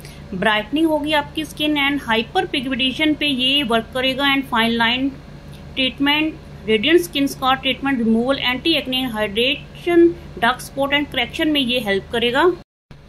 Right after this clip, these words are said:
और मैंने जितना अब तक इस product को यूज़ किया है तो मेरी स्किन पहले से ज़्यादा ब्राइट हुई है, तो मैं आपको भी ये recommend करूँगी कि एक बार आप ज़रूर try करें। तो इस product के मैं texture की बात करूँ तो बिल्कुल thick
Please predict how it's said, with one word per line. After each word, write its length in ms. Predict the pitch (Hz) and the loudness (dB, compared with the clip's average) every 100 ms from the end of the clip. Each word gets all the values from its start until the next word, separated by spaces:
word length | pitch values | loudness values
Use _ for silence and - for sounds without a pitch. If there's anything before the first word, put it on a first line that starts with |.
| - | -6
और 80 | 285 | -2
मैंने 360 | 269 262 302 381 | 0 2 6 6
जितना 320 | 294 302 311 294 | 4 2 2 4
अब 160 | 294 - | 2 0
तक 140 | 302 302 | -2 -2
इस 120 | 285 | -4
product 320 | - 233 247 | 0 0 0
को 100 | 277 | 0
यूज़ 420 | 254 202 233 262 - | 2 2 0 -2 -2
किया 240 | 233 226 | 2 4
है 200 | 240 269 - - - - - - - - - | 4 0 -4 -14 -16 -16 -16 -18 -18 -16 -10
तो 280 | 277 277 277 | -4 -2 0
मेरी 440 | 269 269 285 311 381 | 2 4 4 6 4
स्किन 300 | - 285 277 | 2 0 0
पहले 340 | 269 262 269 294 | 2 0 2 0
से 140 | 302 | -2
ज़्यादा 320 | 233 226 226 247 | 2 4 4 2
ब्राइट 360 | 190 180 202 247 | 4 2 2 -2
हुई 200 | 262 254 | -2 2
है, 220 | 262 269 269 | 4 2 0
तो 80 | 262 | 0
मैं 160 | 262 | 0
आपको 360 | - 247 - 330 | 2 2 2 0
भी 100 | 285 | 2
ये 120 | 254 | 4
recommend 340 | 220 233 262 262 | 2 0 0 2
करूँगी 320 | 220 233 254 | 2 2 0
कि 180 | 254 262 254 | -2 -2 0
एक 200 | 277 247 | 0 2
बार 140 | 254 233 | 0 2
आप 200 | 214 214 | 0 0
ज़रूर 260 | 202 233 247 | 0 0 0
try 240 | 233 202 | 0 0
करें। 360 | 196 202 240 370 | 2 2 4 2
तो 600 | - - - - - - | 2 -14 -18 -20 -16 -14
इस 160 | 392 453 - | -10 -10 -8
product 320 | 370 370 370 | -8 -8 -2
के 80 | 381 | 0
मैं 140 | 370 | 0
texture 340 | 294 240 - 349 | -2 -8 -8 -6
की 140 | 349 | -6
बात 300 | 247 247 254 | -6 -8 -8
करूँ 180 | 285 285 | -8 -8
तो 80 | 320 | -8
बिल्कुल 420 | 247 320 359 381 - _ | -8 -8 -8 -12 -14 _
thick 360 | 381 370 _ - | -10 -10 _ -20